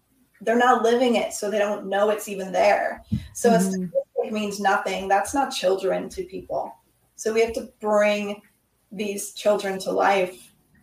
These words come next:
Speaker 1: for people to actually connect and go, "Oh my gosh, this was a real family and a real experience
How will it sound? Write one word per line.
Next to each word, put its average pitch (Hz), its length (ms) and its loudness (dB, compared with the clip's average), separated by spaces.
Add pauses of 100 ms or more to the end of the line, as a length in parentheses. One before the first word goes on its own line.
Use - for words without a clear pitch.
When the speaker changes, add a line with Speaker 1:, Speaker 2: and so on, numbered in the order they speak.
(680)
Speaker 1:
for 202 180 0
people 202 360 -4
to 202 180 -4
actually - 480 -2
connect 185 420 -2
and 196 80 -6
go, 190 160 2
"Oh - 80 0
my 185 140 0
gosh, 190 260 0
this 190 200 -10
was 185 120 -4
a 180 160 -4
real 196 280 4
family 185 640 -2
and 190 120 -4
a 185 80 -4
real 190 280 2
experience 190 800 -4